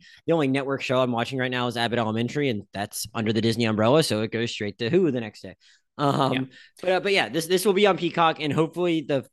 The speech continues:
Speaker 1: the five people that have Peacock will love it on there. <laughs>
Speaker 2: Uh, but I would just say that I think it will, I think it will work. I, I just think that, like,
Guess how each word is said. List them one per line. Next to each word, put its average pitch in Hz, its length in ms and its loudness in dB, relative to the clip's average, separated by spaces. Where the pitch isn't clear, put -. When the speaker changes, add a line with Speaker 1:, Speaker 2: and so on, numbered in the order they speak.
Speaker 1:
the 131 320 -8
five 139 280 0
people 139 200 -4
that 131 60 0
have 117 160 -6
Peacock 120 340 -4
will 113 240 0
love 104 160 -4
it 101 80 -6
on 95 120 -8
there. 98 200 -4
<laughs> 139 680 -12
Speaker 2:
Uh, 196 260 6
but 214 100 6
I - 20 8
would 294 80 8
just 302 100 0
say 311 60 6
that 233 160 4
I 214 100 8
think 220 280 0
it 233 120 2
will, 196 400 0
I 185 80 2
think 196 160 -4
it 196 60 -8
will 185 180 -2
work. 160 380 -2
I, 175 180 4
I 175 100 6
just 175 240 -4
think 180 220 -4
that, 160 120 0
like, 127 280 0